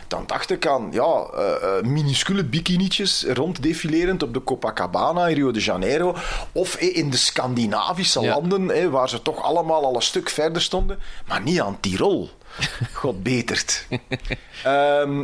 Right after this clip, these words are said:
Speaker 1: en dat waren dus, ja, eigenlijk, eigenlijk heel platte, eh, kluchtfilms, waarin
Speaker 2: Mhm.
Speaker 1: dus heel veel bloot te zien was. Was geen hardcore, dat was softcore. En dat was om welke re-, ik, ik, om onverklaarbare redenen... Enfin, onverklaarbaar, we zitten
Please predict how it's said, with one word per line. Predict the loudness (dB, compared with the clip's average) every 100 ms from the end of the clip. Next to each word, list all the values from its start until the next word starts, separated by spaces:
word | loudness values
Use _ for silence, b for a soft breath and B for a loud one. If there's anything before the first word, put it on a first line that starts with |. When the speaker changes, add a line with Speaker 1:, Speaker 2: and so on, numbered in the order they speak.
| -2
Speaker 1:
en | 0
dat | 2
waren | 2 0
dus, | 0
ja, | 0 2
eigenlijk, | 2 0 0
eigenlijk | 0 0 0
heel | 0 2 2 0 -2 -2
platte, | -2 0 0 0 -2
eh, | -2 -2 -4
kluchtfilms, | -2 0 0 -2 0 -2 -2 0
waarin | 0 0 0
Speaker 2:
Mhm. |
Speaker 1:
dus | 0 -2 -6 -6
heel | -2 0 0
veel | 2 2 0 0 0
bloot | 2 0 0
te | 0
zien | 2 2
was. | 2 0 -2 B B
Was | -2 0
geen | 0 0
hardcore, | 0 0 -2 -4 -4 -4 -10 -6
dat | -2
was | 0
softcore. | 0 -2 -2 0 0 -2 B B B B B
En | -2 0
dat | 2
was | 2
om | 0 0
welke | 0 2 0 0
re-, | 0 0
ik, | -2
ik, | -4 -6 -2
om | -2 -2
onverklaarbare | 0 2 2 2 0 0 2 2 2 2 2
redenen... | 2 0 0 0
Enfin, | 0
onverklaarbaar, | 0 0 0 2 2 2 0 -2 -10 -6
we | 0
zitten | 2 2 2 0